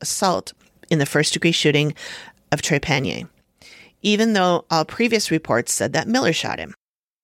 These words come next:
In Paul Maccabee's book, John Dillinger Slept Here, he says that the police originally said that Miller was the shooter, but then changed their minds, saying it was a case of mistaken identity. These two dudes look nothing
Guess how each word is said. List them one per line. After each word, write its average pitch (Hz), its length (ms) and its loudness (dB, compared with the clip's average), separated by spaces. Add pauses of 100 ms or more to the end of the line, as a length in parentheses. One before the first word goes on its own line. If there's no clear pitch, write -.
(1000)
In 190 140 2
Paul 196 200 2
Maccabee's 196 480 2
book, 151 340 0
John 147 300 -4
Dillinger 143 360 -4
Slept - 340 -4
Here, 139 160 -2
he 190 180 -2
says 156 340 2
that - 160 -4
the 139 80 -6
police 156 380 -2
originally 220 600 2
said 214 360 0
that 156 120 -2
Miller 165 260 4
was 160 180 0
the 143 80 -6
shooter, 135 400 0 (260)
but 214 140 -2
then 233 160 2
changed 233 400 0
their 220 120 2
minds, 190 340 2
saying 156 260 -2
it - 120 -8
was - 140 -6
a 131 60 -4
case - 340 -6
of 120 120 -8
mistaken 147 460 -4
identity. 139 580 -4 (1400)
These 233 200 4
two 294 200 2
dudes 185 480 0
look 160 340 0
nothing 165 640 -2